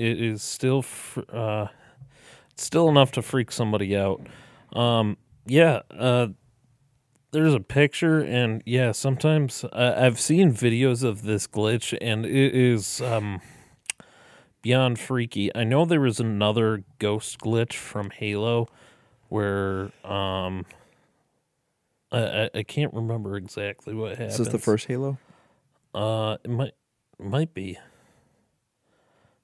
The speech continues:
Speaker 1: If my, uh, entire thing would, uh, load in.
Speaker 2: So
Speaker 1: Yeah,
Speaker 2: I,
Speaker 1: it's
Speaker 2: the
Speaker 1: just saying.
Speaker 2: first Halo I've played was Halo three, but because, you know, where I live,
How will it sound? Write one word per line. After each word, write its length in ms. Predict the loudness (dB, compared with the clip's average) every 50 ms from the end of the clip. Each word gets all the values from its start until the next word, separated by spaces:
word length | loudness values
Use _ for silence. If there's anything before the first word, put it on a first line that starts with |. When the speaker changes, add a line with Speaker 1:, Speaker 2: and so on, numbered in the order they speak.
| _ -10
Speaker 1:
If 220 | -10 -10 -10 -8
my, 220 | -8 -8 -8 -8 -8
uh, 240 | -10 -10 -10 -12 -12 -12
entire 420 | -12 -14 -12 -10 -8 -8 -8 -8
thing 280 | -8 -8 -8 -8 -8 -8
would, 160 | -10 -10 -10 -12
uh, 280 | -10 -10 -10 -10 -12
load 340 | -12 -12 -10 -6 -6 -4 -4
in. 140 | -6 -6 -8 -10 -16 -20 -20 -18 -6
Speaker 2:
So 260 | 2 6 6 6 6
Speaker 1:
Yeah, 60 | 6
Speaker 2:
I, 100 | 4 4 4
Speaker 1:
it's 580 | 6 6 6 4 4 4 4 2 2 0 0
Speaker 2:
the 100 | 2 2
Speaker 1:
just 140 | 2 2 2
saying. 120 | 4 6 6
Speaker 2:
first 180 | 6 4 -2 -2
Halo 480 | 2 2 4 4 4 4 2 2 0 0
I've 280 | 2 0 0 0 -2 _
played 380 | -4 0 0 2 2 0 -2 -2
was 240 | -4 -4 -4 -4
Halo 260 | -2 -2 -2 -2 -4 -6
three, 340 | -8 -8 -8 -8 -8 -10 -12 _ _ _ _ _ _ _ -8 0
but 360 | 2 4 4 4 2 -2 -6 _ -20 -20 -20 -18 -12 -10
because, 580 | -10 -4 0 2 2 2 2 -2 -6 -8 -10 -10
you 80 | -8 -6
know, 100 | -4 -4
where 160 | -4 -4 -4
I 60 | -4
live, 320 | -2 -2 -4 -4 -6 -8